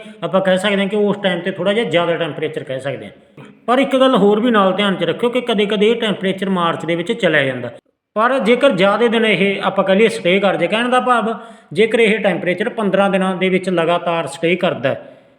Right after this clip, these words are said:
ਮਾਰਚ ਦੇ ਵਿੱਚ, ਤਾਂ ਉਸ ਟਾਈਮ 'ਤੇ ਆਪਾਂ ਨੂੰ ਕਣਕ ਦੇ ਝਾੜ 'ਤੇ ਨੁਕਸਾਨ ਦੇਖਣ ਨੂੰ ਮਿਲ ਸਕਦਾ।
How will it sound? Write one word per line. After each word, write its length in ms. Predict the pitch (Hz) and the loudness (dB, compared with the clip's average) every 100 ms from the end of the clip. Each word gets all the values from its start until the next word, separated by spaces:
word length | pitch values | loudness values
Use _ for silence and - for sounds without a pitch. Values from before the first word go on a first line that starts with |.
| _ _ _ 143 | _ _ _ -6
ਮਾਰਚ 340 | 151 156 151 | -2 -2 -2
ਦੇ 120 | 143 | -2
ਵਿੱਚ, 220 | 139 135 151 | -2 -4 -4
ਤਾਂ 240 | 233 262 | 0 0
ਉਸ 280 | 254 247 240 | 4 4 4
ਟਾਈਮ 220 | 247 226 | 0 -2
'ਤੇ 120 | 226 | 0
ਆਪਾਂ 220 | 214 214 | -2 0
ਨੂੰ 120 | 196 190 | -2 0
ਕਣਕ 300 | 196 180 185 | 0 0 0
ਦੇ 100 | 175 | 0
ਝਾੜ 200 | 208 180 | 0 0
'ਤੇ 120 | 180 | -2
ਨੁਕਸਾਨ 460 | 165 - 151 147 | -2 -2 -2 -2
ਦੇਖਣ 260 | 143 139 151 | -4 -6 -6
ਨੂੰ 140 | 185 | -4
ਮਿਲ 160 | 196 147 | -2 -4
ਸਕਦਾ। 360 | 127 113 98 | -4 -10 -12